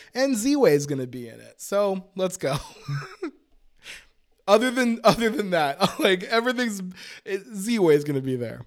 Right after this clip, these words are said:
<laughs> So she'll, she'll do the, um, she'll do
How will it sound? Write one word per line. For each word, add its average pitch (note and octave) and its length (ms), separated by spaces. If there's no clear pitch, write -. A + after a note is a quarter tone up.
<laughs> D#3+ 40
So E3+ 340
she'll, A3+ 320
she'll A3 180
do A3 140
the, F#3+ 260
um, C#3+ 460
she'll G3 200
do F3+ 380